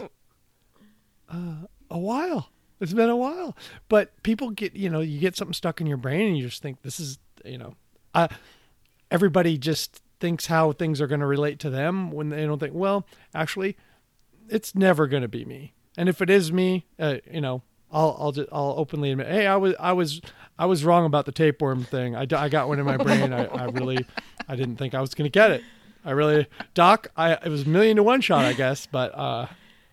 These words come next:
Speaker 2: I, I was a tapeworm brain denier until you, you showed it to me." So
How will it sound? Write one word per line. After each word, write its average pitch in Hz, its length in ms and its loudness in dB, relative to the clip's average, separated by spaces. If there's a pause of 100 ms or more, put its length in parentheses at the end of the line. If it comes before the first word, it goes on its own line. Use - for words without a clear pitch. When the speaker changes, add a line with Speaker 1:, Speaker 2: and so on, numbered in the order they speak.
(120)
Speaker 2:
I, 151 200 2 (320)
I 156 100 2
was 156 160 -2
a 156 40 -8
tapeworm 175 560 2
brain 170 280 2
denier 156 440 0
until 131 300 -4
you, 131 220 -6 (200)
you 135 120 -10
showed 156 260 -2
it 143 100 -12
to 127 80 -12
me." 107 200 -14 (140)
So - 240 -20